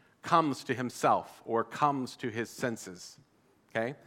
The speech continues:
Some people mark this as the beginning of the younger son's spiritual life.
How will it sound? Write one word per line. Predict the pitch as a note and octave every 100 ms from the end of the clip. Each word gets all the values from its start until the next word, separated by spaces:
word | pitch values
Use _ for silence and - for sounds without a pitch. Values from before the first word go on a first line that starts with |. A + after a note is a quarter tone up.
| - _
Some | - G3 F#3+
people | D3+ C#3+ E3+ G3+
mark | B2+ D#3+ F3 -
this | D#3 E3+ -
as | C3 C3+ A#2
the | B2
beginning | A#2+ C#3 C#3+ D#3+ F3+
of | B2+ B2 B2 A2+
the | A2
younger | A2+ B2 B2+ C#3
son's | - C3 B2+ A#2+
spiritual | - - C#3+ B2 A#2 B2
life. | A2+ F#2 -